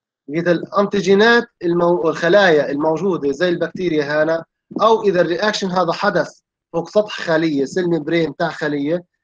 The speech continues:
هاي شايفين هذه فوسفوليبيد لي-، باي لاير، هاي سطح خلية موجودة على جسمنا.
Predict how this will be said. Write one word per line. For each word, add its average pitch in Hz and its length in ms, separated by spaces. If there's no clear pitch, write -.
هاي 156 80
شايفين 170 320
هذه 170 240
فوسفوليبيد 170 520
لي-، 170 220
باي 160 240
لاير، 175 380
هاي 175 220
سطح - 360
خلية 175 580
موجودة 165 440
على 160 200
جسمنا. 143 380